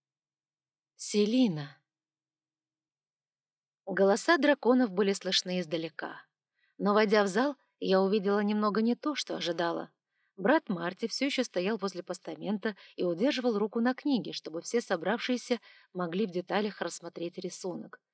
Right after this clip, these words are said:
Кто-то, я уверена, даже догадался его зарисовать. А вот Эванс неожиданно оказалась рядом с Джефферсоном, и единым фронтом они чуть не до хрипоты спорили со старейшинами,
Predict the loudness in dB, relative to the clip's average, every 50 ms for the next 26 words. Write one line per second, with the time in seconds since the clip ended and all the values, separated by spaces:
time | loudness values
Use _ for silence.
0 | _ _ _ _ _ _ _ _ _ -12 -6 -4 -4 -2 -2 -4 -4 -2 -2 0
1 | 0 2 2 2 2 0 -2 -2 -2 -4 -4 -4 -6 -8 _ -12 -8 -6 -6 -4
2 | -4 -4 -2 -2 0 0 0 0 -2 -2 -2 -2 0 0 0 0 0 -2 -4 -6
3 | -10 -14 -20 _ _ _ _ _ _ _ _ -4 -2 -2 -2 -2 -6 -6 _ -2
4 | -2 0 0 -2 -2 -2 -4 -6 -6 _ _ _ _ _ -6 -2 0 0 0 0
5 | 0 -2 0 0 0 0 0 0 -2 0 0 0 0 0 0 0 0 -2 -2 0
6 | 0 0 0 0 0 0 0 0 -2 -2 -2 0 0 0 0 -4 -10 -10 -14 _
7 | _ _ _ _ -4 0 2 2 2 2 0 0 0 -2 -4 -6 -6 -4 -2 -2
8 | -2 -2 -4 -6 -6 -6 -6 -6 -4 -4 -4 -4 -4 -4 -4 -4 -4 -6 -8 -6
9 | -8 -8 -6 -4 -4 -4 -2 -2 -2 -2 -2 0 0 -2 -2 -2 -4 -6 -4 -4
10 | -4 -4 -4 -4 -6 -6 -8 -10 -12 -12 -12